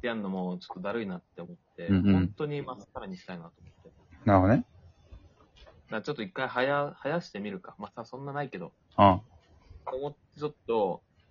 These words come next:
Speaker 1: ピッて抜かないで切ってたわけよ。
Speaker 2: はいはいはい。
Speaker 1: その、したら、あ、ま、意外とこう生え揃ったら結構まだ残ってるぞ。
Speaker 2: <laughs> あるね。
Speaker 1: で、なんか一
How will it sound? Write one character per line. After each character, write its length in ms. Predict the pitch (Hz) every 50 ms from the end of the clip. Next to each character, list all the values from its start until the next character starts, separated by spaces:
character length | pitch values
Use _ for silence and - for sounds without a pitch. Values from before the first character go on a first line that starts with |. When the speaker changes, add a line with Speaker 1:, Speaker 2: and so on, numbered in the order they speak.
| _ _ _ _ _ _ _ _ _ _ _ _
Speaker 1:
ピ 80 | - 160
ッ 40 | -
て 120 | _ 98
抜 120 | 95 101 104
か 120 | - 147
な 140 | 151 156 156
い 80 | 135 113
で 280 | 120 120 107 95 - _
切 100 | - 151
っ 40 | 143
て 160 | - - 104
た 120 | 90 90 87
わ 80 | 90 -
け 80 | _ -
よ。 120 | 82 - _ _ -
Speaker 2:
は 100 | 113 104
い 20 | 92
は 140 | 90 92
い 40 | 92 -
は 80 | 98 92
い。 40 | -
Speaker 1:
そ 100 | - 110
の、 180 | 107 104 98 - _ _ - - 98 98 - - - _ - 170 - _ - - - - _ _ _ _ _ _ - - - _ _ _ _ _ _ _ _ _ _ _ _ _ _
し 120 | - - -
た 180 | - 190 190
ら、 320 | 160 120 101 95 92 87 80 71 - - _ - - - - - - - - - - - - - - _ - - - - - -
あ、 60 | 107 104
ま、 180 | 123 180 180 - _ - -
意 100 | 117 117
外 200 | 156 190 208 202
と 100 | 202 -
こ 120 | - 185
う 20 | 170
生 220 | - 151 170 190
え 40 | 196
揃 240 | - - 202 214 220
っ 20 | 220 - -
た 80 | - 101
ら 60 | 95
結 200 | - - 170 -
構 160 | - 107 95 90
ま 200 | 90 107 131 139
だ 140 | 117 98 85
残 220 | 90 92 90 -
っ 40 | 90
て 160 | - - -
る 80 | - -
ぞ。 120 | - - -
Speaker 2:
<laughs> 40 | - - - - - - 131 - - 262 - - - - - - - - - - - 139 - - - - - 151 - - 156 202 - - - - - - - - - - - - - - - -
あ 140 | - 117 113
る 80 | 104 98
ね。 160 | 98 95 87 - -
Speaker 1:
で、 60 | 117
な 80 | 135
ん 40 | 135
か 80 | - 107
一 80 | 117